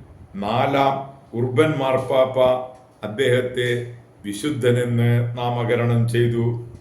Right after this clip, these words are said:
കൃത്യനിർവഹണത്തിൽ എത്രയും ശ്രദ്ധാലുവായിരുന്നു വിശുദ്ധ റിച്ചാർഡ്. സ്വാർത്ഥ പ്രതിപത്തിയാണ് നമ്മളെ അലസരാക്കുന്നത്.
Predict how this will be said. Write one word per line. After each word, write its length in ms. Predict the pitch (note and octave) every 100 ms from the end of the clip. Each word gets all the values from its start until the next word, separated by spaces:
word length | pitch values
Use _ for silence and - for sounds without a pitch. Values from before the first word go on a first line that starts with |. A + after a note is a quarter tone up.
| - - _ - - - -
കൃത്യനിർവഹണത്തിൽ 1200 | C#3+ C#3+ G3 F#3+ F#3+ F#3+ F3+ F#3 F#3+ F#3+ F#3+ F#3+
എത്രയും 420 | F#3+ G3 G3 F#3+
ശ്രദ്ധാലുവായിരുന്നു 1500 | - F3 F3 F#3+ G3 G3 F#3 F#3 F3+ F3+ F#3 F3+ F3+ F3+ - -
വിശുദ്ധ 340 | D3+ E3 F3
റിച്ചാർഡ്. 560 | F3+ E3 D#3+ E3+ E3+ - - - - - - - - - - - -
സ്വാർത്ഥ 440 | A#2+ C#3+ D#3 D#3+
പ്രതിപത്തിയാണ് 1080 | F3 - E3+ F#3 F3+ - F3+ E3+ F3 F3 E3+
നമ്മളെ 640 | D#3+ E3 E3+ E3 E3 - - - -
അലസരാക്കുന്നത്. 1300 | G#2 C3+ D3 D3+ D#3 D#3 D#3 D#3 D3+ C#3+ D3 C#3+ -